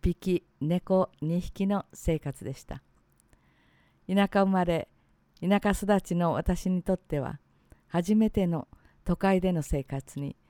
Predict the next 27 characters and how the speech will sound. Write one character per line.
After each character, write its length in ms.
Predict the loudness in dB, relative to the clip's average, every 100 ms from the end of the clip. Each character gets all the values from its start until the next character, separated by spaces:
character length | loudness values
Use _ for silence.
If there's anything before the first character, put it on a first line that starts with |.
| _ _ -2
踏 80 | 0
み 100 | 2
出 100 | 0
す 80 | -2
こ 100 | -2
と 140 | -2
に 100 | -2
な 80 | -4
っ 40 | -6
た 140 | -8
の 120 | -8 -8
で 120 | -10
す。 200 | -14 -20 -20 _ _ _ _ _ _ _ _ _ _ _ _ _ -2
夫 360 | -2 2 4
も 220 | 4 2 -2 _ _ 2
定 200 | 2 4
年 220 | 0 0
退 220 | 0 0
職 220 | -2 -8 -14
し、 280 | -10 -10 -10 _ _ _ _ _ _ -4
娘 420 | -4 0 2 2
も 240 | 2 -2 -6
仕 180 | -8 0
事 280 | 0 2 2
を 80 | 2
辞 160 | 2
め、 220 | 0 -2